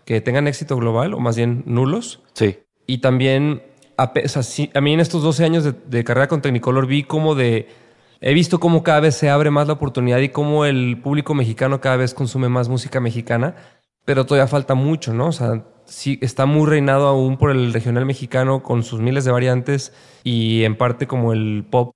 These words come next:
Speaker 1: tradicional.
Speaker 2: Ujú.
Speaker 1: Y a veces a la música a la que tú y yo nos referimos es,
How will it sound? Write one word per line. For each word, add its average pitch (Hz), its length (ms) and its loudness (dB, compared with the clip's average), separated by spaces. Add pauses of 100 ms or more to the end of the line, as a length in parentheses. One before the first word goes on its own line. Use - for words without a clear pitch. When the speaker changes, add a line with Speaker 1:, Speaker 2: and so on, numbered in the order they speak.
Speaker 1:
tradicional. 123 760 2 (240)
Speaker 2:
Ujú. 107 300 -2 (420)
Speaker 1:
Y 120 180 0
a 120 80 6
veces 131 260 4
a 147 60 0
la 135 60 4
música 139 340 0
a - 20 4
la 131 60 2
que 113 100 -2
tú - 80 -4
y 135 60 2
yo 139 40 4
nos 139 120 2
referimos 127 480 -2
es, 123 280 -4